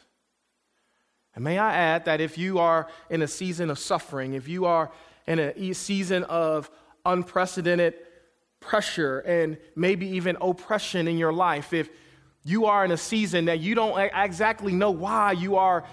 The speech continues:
in the difficult circumstances that you are in, I would also encourage you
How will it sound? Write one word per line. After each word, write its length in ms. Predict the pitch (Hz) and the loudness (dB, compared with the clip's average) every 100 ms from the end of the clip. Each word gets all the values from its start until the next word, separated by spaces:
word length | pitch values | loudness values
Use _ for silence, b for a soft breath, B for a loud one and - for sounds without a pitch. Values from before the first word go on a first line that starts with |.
| B | B
in 100 | 202 | 0
the 100 | 185 | 2
difficult 520 | 151 220 233 - 196 | 2 0 0 0 -2
circumstances 800 | - 226 226 180 - 175 175 170 | 0 -2 -2 -4 -2 0 0 -2
that 200 | 170 165 | 0 0
you 160 | 160 156 | -2 -2
are 220 | 170 165 | 0 0
in, 340 | 214 220 180 | 2 2 2
I 140 | 170 202 | 0 0
would 220 | 196 196 | 0 -2
also 540 | - 233 220 - 175 | -6 -12 -8 -6 -4
encourage 520 | 160 143 208 196 170 160 | -4 -8 -8 -6 -6 -4
you 380 | 202 151 143 | -2 0 -2